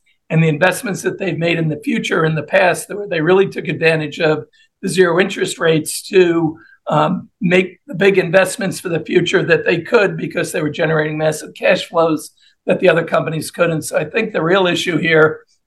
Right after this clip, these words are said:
is the strength of their balance sheet, the positioning that they have, and also the impact that these guys have had in changing how the world works. So U S stocks have dominated the global markets, and this is just a percentage of their all company index. And you can see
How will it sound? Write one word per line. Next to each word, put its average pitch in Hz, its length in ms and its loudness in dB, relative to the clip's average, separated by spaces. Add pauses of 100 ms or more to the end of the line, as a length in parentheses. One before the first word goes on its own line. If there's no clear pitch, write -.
is 151 200 -4
the 180 80 -4
strength 190 360 -2
of - 60 -16
their 175 160 2
balance 170 340 2
sheet, 160 300 -2
the 160 80 -12
positioning 185 560 -2
that 170 140 0
they - 160 -4
have, 160 380 2 (360)
and 180 140 0
also 190 480 4
the 165 220 -2
impact 175 420 -2
that - 140 -12
these 185 200 -10
guys 156 260 0
have 156 120 0
had 170 160 4
in 156 160 -4
changing 165 420 -6
how 151 140 2
the 151 100 -4
world 151 360 0
works. - 420 0 (1700)
So - 160 -4
U 240 260 6
S - 140 2
stocks 190 420 2
have 175 340 2 (220)
dominated 185 560 4
the 180 80 -2
global 175 360 -2
markets, 185 580 2
and 226 120 -6
this 170 200 -4
is 196 120 -6
just - 300 0
a 165 280 4 (260)
percentage 185 560 0
of 180 120 0
their 156 180 4
all 165 180 6
company 165 380 -2
index. 185 420 0
And 196 100 -10
you 165 100 -6
can 180 160 -4
see 196 460 2